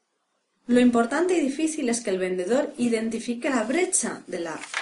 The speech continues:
influencia compradora. Una correcta o una incorrecta identificación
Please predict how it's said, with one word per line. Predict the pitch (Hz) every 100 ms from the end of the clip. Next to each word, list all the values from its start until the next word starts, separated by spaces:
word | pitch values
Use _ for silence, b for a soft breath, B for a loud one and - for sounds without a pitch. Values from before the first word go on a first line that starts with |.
| -
influencia | - 220 202 202 190 190 160
compradora. | 165 151 143 127 - - _ B B B B B B
Una | 226 269 311
correcta | 277 233 208 202 - 139 -
o | 160
una | 175 233
incorrecta | 254 240 190 190 190 190 -
identificación | 151 151 147 151 160 143 - 196 226 294